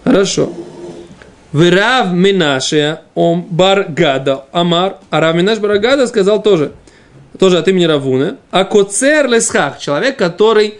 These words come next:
срезает, да, жнёт пшеничные колосья, лесхах, для того, чтобы их использовать для схаха на суку. Не для того, чтобы их перемолотить и сделать из них хлеб.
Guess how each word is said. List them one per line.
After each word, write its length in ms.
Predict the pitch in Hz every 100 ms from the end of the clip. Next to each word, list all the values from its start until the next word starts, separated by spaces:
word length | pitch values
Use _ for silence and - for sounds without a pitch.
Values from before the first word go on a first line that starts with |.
| - _ _ _
срезает, 1040 | - - 175 175 147 147 208 208 160 123 - _ _ _
да, 440 | - 147 180 220 247 -
жнёт 640 | 143 143 220 254 147 - - _ _ _ _ _ _ _ _ _ -
пшеничные 680 | - 196 214 247 - 214 175
колосья, 680 | 185 170 139 - 160 226 - _ _
лесхах, 720 | 175 233 269 - - 180 151
для 120 | 175 180
того, 320 | 190 220 277
чтобы 340 | 277 202 196
их 120 | 226
использовать 440 | 208 - 202 185 165
для 140 | 165
схаха 300 | 165 185 180
на 100 | 220
суку. 360 | 156 - - - _ - - -
Не 280 | 185 226 339
для 140 | 370
того, 280 | 339 269 247
чтобы 360 | 202 202 190 180
их 140 | 185 196 _
перемолотить 1120 | 233 240 233 208 196 180 175 - 240 208 - - _ _ _ _ - _ -
и 80 |
сделать 380 | 165 165 220 190
из 100 | 185
них 200 | 180 180
хлеб. 400 | - 170 143 165